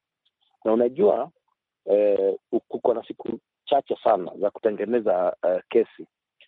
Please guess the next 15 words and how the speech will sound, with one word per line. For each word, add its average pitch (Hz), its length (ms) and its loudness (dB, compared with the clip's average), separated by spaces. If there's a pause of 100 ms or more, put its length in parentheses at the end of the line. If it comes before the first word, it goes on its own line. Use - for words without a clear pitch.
(360)
Huwaga 139 320 2
iko 107 200 -6
ngumu 110 260 -4
sana. 92 240 -2
Kwa 135 120 4
hivyo 160 180 2 (360)
makosa 135 480 0
ilianza 120 380 0
tu - 160 -12
siku - 240 -18
hiyo, - 200 -4 (340)
alafu 123 280 0
sasa - 240 0
ikakuwa - 460 0
mbaya 107 380 0